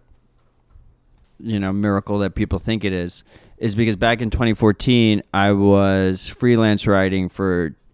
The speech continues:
for, like, TechCrunch and Entrepreneur and stuff about Bitcoin, and I pitched a blockchain voting, a Bitcoin voting article to New York Times. So the reason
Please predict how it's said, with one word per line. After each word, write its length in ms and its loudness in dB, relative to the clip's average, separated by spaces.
for, 160 -8
like, 160 -6
TechCrunch 680 -2
and 100 -4
Entrepreneur 840 -6
and 120 -8
stuff 400 -6
about 240 2
Bitcoin, 540 -2
and 140 2
I 100 2
pitched 640 0
a 540 -2
blockchain 540 0
voting, 480 0
a 60 -4
Bitcoin 420 -2
voting 580 0
article 680 -2
to 640 -2
New 120 2
York 180 2
Times. 400 -2
So 260 4
the 100 4
reason 580 2